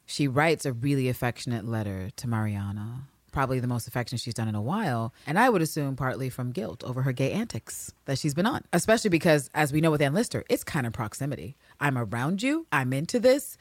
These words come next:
Now that we're separating, now that you're going home, not doing this. "Oh, well, you're not, you were kind of vulgar.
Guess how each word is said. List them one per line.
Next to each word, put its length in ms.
Now 220
that 100
we're 100
separating, 460
now 160
that 140
you're 80
going 240
home, 140
not 120
doing 160
this. 180
"Oh, 140
well, 140
you're 100
not, 260
you 140
were 60
kind 180
of 60
vulgar. 420